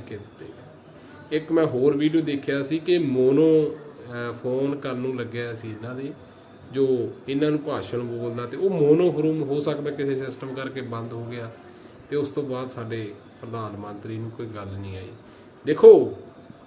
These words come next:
ਲੌਜਿਕ ਹੈ, ਇੱਕ ਹਿਸਟਰੀ ਦੇ ਵਿੱਚ ਪਹਿਲੀ ਵਾਰ ਹੋਇਆ ਪੂਰੇ ਵਰਲਡ ਦੇ ਵਿੱਚ ਕਿ ਸਾਡੇ ਦੇਸ਼ ਦਾ ਪ੍ਰਧਾਨ ਮੰਤਰੀ ਪੜ੍ਹਿਆ ਲਿਖਿਆ ਨਹੀਂ। ਆਪਣੇ ਮੂੰਹੋਂ ਕਹਿੰਦੇ ਨੇ ਕਿ ਮੇਰੀ ਪੜ੍ਹਾਈ ਵੜਾਈ ਨਹੀਂ ਹੋਈ,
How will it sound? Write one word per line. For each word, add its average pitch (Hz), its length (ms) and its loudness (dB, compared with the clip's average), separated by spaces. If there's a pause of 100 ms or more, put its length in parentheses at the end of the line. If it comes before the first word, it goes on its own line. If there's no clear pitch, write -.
(160)
ਲੌਜਿਕ 147 580 2
ਹੈ, 98 340 -4 (920)
ਇੱਕ 190 240 6 (600)
ਹਿਸਟਰੀ 185 340 2
ਦੇ 220 120 8
ਵਿੱਚ 196 200 6
ਪਹਿਲੀ 220 440 0
ਵਾਰ 185 220 4
ਹੋਇਆ 131 540 0 (1500)
ਪੂਰੇ 240 320 8
ਵਰਲਡ 160 340 10
ਦੇ 147 180 2
ਵਿੱਚ 113 500 -4 (360)
ਕਿ 180 100 0
ਸਾਡੇ 151 320 -2
ਦੇਸ਼ 127 360 -6
ਦਾ 156 120 -6
ਪ੍ਰਧਾਨ 147 480 -8
ਮੰਤਰੀ 117 380 -10
ਪੜ੍ਹਿਆ 196 380 0
ਲਿਖਿਆ 127 300 -4
ਨਹੀਂ। 95 220 -14 (720)
ਆਪਣੇ 220 260 8
ਮੂੰਹੋਂ 202 360 6
ਕਹਿੰਦੇ 170 240 2
ਨੇ 151 140 2
ਕਿ 170 180 2
ਮੇਰੀ 151 280 2
ਪੜ੍ਹਾਈ 135 340 -2
ਵੜਾਈ 127 280 -2
ਨਹੀਂ 165 180 2
ਹੋਈ, 123 180 -8